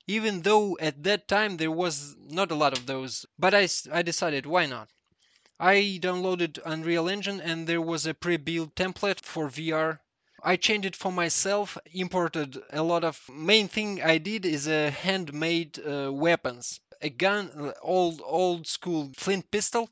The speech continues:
axe from God of War, and I imported those into my project. I built a location, and I, like, just was messing around with those, uh, breaking things. And I decided, "Look, I feel comfortable in this environment.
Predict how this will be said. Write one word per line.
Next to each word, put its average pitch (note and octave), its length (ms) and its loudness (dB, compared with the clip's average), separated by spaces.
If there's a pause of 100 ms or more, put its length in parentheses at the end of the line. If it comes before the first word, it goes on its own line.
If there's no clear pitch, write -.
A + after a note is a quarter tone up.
axe - 320 2
from E3+ 420 2
God E3 240 4
of - 180 -6
War, F#3+ 360 0 (480)
and F3 260 -4
I F#3+ 480 2
imported F#3+ 560 0
those F#3 320 0
into F3 280 -4
my E3+ 180 0
project. G3+ 420 -2
I F3+ 80 4
built E3+ 360 0
a E3 60 0
location, F#3 800 -2
and G3 300 -2
I, F3 260 4
like, C3 260 -6
just B2+ 320 -12
was D3+ 300 -4
messing D#3+ 340 -4
around D#3 460 0
with C#3+ 180 -6
those, D#3 520 -4
uh, A2+ 280 -12
breaking C#3+ 400 -2
things. A#2+ 400 -16 (280)
And F3 140 0
I G#3 80 6
decided, G#3 460 2
"Look, G#3+ 260 0
I E3+ 80 2
feel A3 220 -4
comfortable G3+ 640 -2
in G3 160 -8
this G3 340 -6
environment. D#3 720 -2